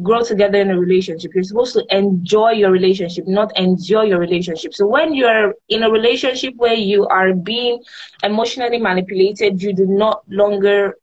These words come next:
own yourself. Let me put it in that instance.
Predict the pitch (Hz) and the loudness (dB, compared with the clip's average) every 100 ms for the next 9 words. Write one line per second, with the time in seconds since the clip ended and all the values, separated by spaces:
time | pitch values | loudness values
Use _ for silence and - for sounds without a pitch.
0 | _ - 262 285 262 214 180 180 208 262 | _ -2 0 2 2 2 2 0 0 0
1 | 185 208 208 202 190 185 180 175 180 185 | 0 -2 0 0 0 0 -2 0 0 -2
2 | _ _ _ _ _ _ _ _ _ - | _ _ _ _ _ _ _ _ _ -4
3 | 214 208 - 180 165 - _ | -4 -4 -2 -4 -4 -14 _